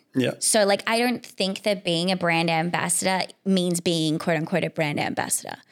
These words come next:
Speaker 2: So if I find someone who I'm like, "Wow, we, we are, like, I love you and we work." I'm not like, "Do you wanna be a brand ambassador?" I'm
Speaker 1: <laughs>
Speaker 2: like, "Hey,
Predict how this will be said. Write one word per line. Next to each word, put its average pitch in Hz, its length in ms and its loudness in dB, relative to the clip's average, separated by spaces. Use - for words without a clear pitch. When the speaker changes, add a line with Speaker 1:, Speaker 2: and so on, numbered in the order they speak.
Speaker 2:
So - 180 2
if 214 240 2
I 208 200 2
find 190 360 2
someone 170 460 2
who 180 160 2
I'm 170 160 2
like, 160 200 -2
"Wow, 156 200 0
we, 185 160 4
we 170 360 0
are, 151 220 0
like, 139 340 -2
I 180 140 0
love 180 420 2
you 185 340 2
and 180 420 0
we 185 320 2
work." - 560 2
I'm 220 220 6
not 202 220 4
like, 170 320 2
"Do 247 140 2
you 587 80 8
wanna 494 280 4
be 277 60 2
a 202 40 0
brand 240 380 4
ambassador?" 339 540 2
I'm 214 320 2
Speaker 1:
<laughs> - 40 -20
Speaker 2:
like, - 380 -2
"Hey, 349 400 -2